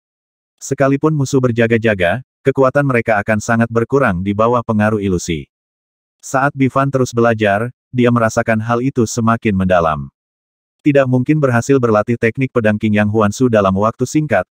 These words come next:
setidaknya tidak akan berguna saat bersaing memperebutkan kuota. Bifan menghabiskan sepanjang malam menghafal semua teknik pedang King Yang Huan Su,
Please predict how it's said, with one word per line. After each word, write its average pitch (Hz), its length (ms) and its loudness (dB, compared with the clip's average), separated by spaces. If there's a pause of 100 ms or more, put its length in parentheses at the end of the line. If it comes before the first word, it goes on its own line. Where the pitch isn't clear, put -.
(100)
setidaknya 107 560 0
tidak 104 320 0
akan 104 160 0
berguna 110 320 2
saat 117 300 -2
bersaing 123 400 0
memperebutkan 110 720 0
kuota. 85 540 -2 (680)
Bifan 139 320 0
menghabiskan 131 640 0
sepanjang 110 400 0
malam 107 300 0
menghafal 107 420 0
semua 113 300 0
teknik 120 320 -2
pedang 104 260 0
King 120 240 0
Yang 120 100 0
Huan 139 220 2
Su, 85 260 -2